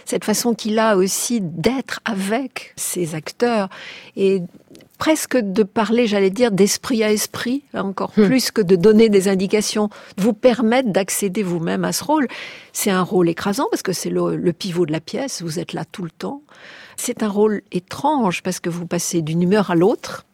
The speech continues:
Speaker 1: C'est pas facile, c'est épuisant, mais est-ce que justement ce bonheur de travailler avec ce texte de Tourguenieff, qu'on connaît peu d'ailleurs, et Alain Françon, est-ce que ça vous a permis tout d'un coup d'accéder à presque à un niveau supérieur de jeu ?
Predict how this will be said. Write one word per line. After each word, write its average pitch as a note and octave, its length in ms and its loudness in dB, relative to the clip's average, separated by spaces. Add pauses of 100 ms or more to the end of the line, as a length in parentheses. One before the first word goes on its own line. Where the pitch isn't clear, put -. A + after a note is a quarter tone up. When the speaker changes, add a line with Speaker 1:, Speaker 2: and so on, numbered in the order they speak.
(500)
Speaker 1:
C'est - 180 -2
pas B3+ 160 0
facile, C#4 400 -2
c'est G3 180 0
épuisant, F#3 640 -2
mais G#3 120 4
est-ce C4 180 0
que A#3+ 120 -4
justement A#3+ 600 0
ce - 180 -6
bonheur G#3 460 0
de G3+ 80 -4
travailler F#3+ 580 -2
avec C4+ 240 -2
ce - 140 -2
texte - 580 -4
de E3+ 140 0
Tourguenieff, E3+ 800 -6
qu'on D#3 360 -8 (100)
connaît D#3+ 260 2
peu A3 320 -4
d'ailleurs, G#3+ 400 -2 (640)
et G#3+ 120 6
Alain G3 240 4
Françon, G3 460 -4
est-ce C4 100 -8
que - 60 -12
ça A3 120 -4
vous F3+ 200 -2
a F3 60 -2
permis G#3 520 0 (640)
tout C4+ 120 -6
d'un A#3 180 0
coup C#4+ 280 -4
d'accéder A#3 880 0
à F3+ 220 0 (280)
presque - 280 -4
à F#3 60 -2
un F3+ 100 0
niveau G3 340 0
supérieur G#3 600 -4
de E3+ 140 -2
jeu ? E3+ 340 -4